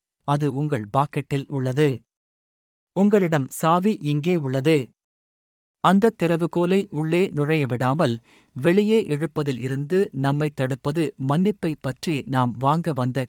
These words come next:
கட்டுக்கதைகள்தான். கட்டுக்கதை மூன்று, நேரம் அனைத்து காயங்களையும் குணப்படுத்துகிறது என்று நீங்கள் எப்போதாவது கேள்விப்பட்டிருக்கிறீர்களா? "காலம் எல்லா காயங்களையும் ஆற்றும்."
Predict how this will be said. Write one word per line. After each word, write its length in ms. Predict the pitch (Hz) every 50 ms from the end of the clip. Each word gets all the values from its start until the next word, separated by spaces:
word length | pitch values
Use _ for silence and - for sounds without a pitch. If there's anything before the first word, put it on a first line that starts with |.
| - 147
கட்டுக்கதைகள்தான். 920 | 139 - - 147 - - 131 117 123 120 135 131 123 143 147 139 127 110 - _ _ _ _
கட்டுக்கதை 640 | _ 185 180 175 - 247 233 - 220 202 208 202 190
மூன்று, 540 | 156 139 139 147 151 143 - 175 170 135 - - _ _
நேரம் 500 | - 143 143 151 175 185 190 208 202 - -
அனைத்து 440 | - 139 147 165 165 - - 165 - -
காயங்களையும் 720 | 143 135 135 135 135 131 131 127 135 143 175 147 135 - _ 147
குணப்படுத்துகிறது 960 | 160 165 180 175 - 147 139 139 - 139 139 131 135 131 156 160 151 131 120 - _ _ _ _
என்று 440 | - 170 175 175 175 - 175 147 127 -
நீங்கள் 460 | 156 160 175 180 165 165 143 127 - _
எப்போதாவது 760 | 156 151 160 156 - 226 233 233 233 220 202 190 180 175 156 - -
கேள்விப்பட்டிருக்கிறீர்களா? 1160 | 175 170 175 165 165 - - 151 - - 147 147 139 - 147 135 131 117 123 117 131 170 226 240 - _ _ _ _ _ _ _ _ _ _ _ _ _ _ _ _ _
"காலம் 480 | - 175 175 185 214 226 247 233 226 -
எல்லா 380 | - 147 151 156 175 196 185 185 - -
காயங்களையும் 680 | 147 143 143 143 143 135 139 131 131 131 156 175 190 -
ஆற்றும்." 580 | - 143 143 151 147 - - 180 156 135 117